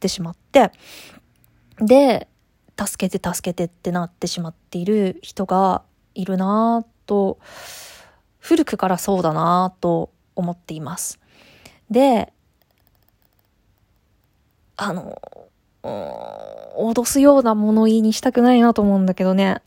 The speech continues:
実際問題としてね、あのさ、あー、何人かね、あの、友達が、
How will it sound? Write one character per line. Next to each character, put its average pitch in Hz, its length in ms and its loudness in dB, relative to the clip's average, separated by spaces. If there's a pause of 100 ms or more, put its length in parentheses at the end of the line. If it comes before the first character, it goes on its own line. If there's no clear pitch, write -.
(160)
実 214 280 -8
際 277 160 -2
問 302 280 0
題 190 200 2
と - 200 -10
し - 100 -8
て 185 120 -4
ね、 190 240 -2 (1080)
あ 202 220 -4
の 196 120 -4
さ、 202 420 -6 (280)
あ - 800 -10 (1120)
ー、 247 40 -2
何 339 220 0
人 233 260 2
か 196 140 -4
ね、 190 420 -2 (220)
あ 202 80 -4
の、 180 640 -4 (180)
友 220 220 -2
達 294 240 -2
が、 294 340 2